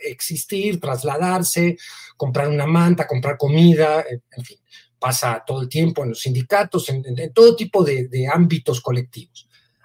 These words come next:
Ahora, el tema es si ahí es un dinero corrupto o no en el sentido de que está extraído del gasto público, por ejemplo, que es una de las preguntas que quedará quizás para siempre en el aire.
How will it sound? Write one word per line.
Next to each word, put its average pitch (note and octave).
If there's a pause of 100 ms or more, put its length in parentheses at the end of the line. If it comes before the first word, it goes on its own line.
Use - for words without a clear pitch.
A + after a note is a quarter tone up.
Ahora, A#2
el A2
tema G3
es F#3
si D#3
ahí D3
es D3
un C#3
dinero C3+ (580)
corrupto D3+
o C#3
no D3+
en D#3+
el D3+
sentido C#3
de C3
que B2+
está D3+
extraído C#3
del A#2+
gasto B2+
público, F3+
por -
ejemplo, -
que -
es C#3
una C#3
de -
las B2
preguntas C#3+
que B2+
quedará C3+
quizás D3+
para B2
siempre C3
en A#2
el B2+
aire. E3